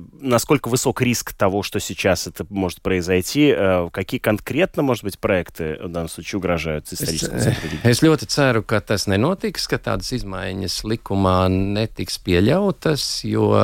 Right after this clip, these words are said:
Speaker 2: par to ir satraukušies arī kolēģi arhitekti, ļoti plaša sabiedrības daļa, un līdz ar to šī te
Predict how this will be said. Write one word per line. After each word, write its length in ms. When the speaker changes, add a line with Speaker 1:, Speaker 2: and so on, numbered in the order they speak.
Speaker 2:
par 240
to 240
ir 80
satraukušies 960
arī 180
kolēģi 540
arhitekti, 960
ļoti 300
plaša 460
sabiedrības 560
daļa, 460
un 140
līdz 200
ar 40
to 240
šī 360
te 220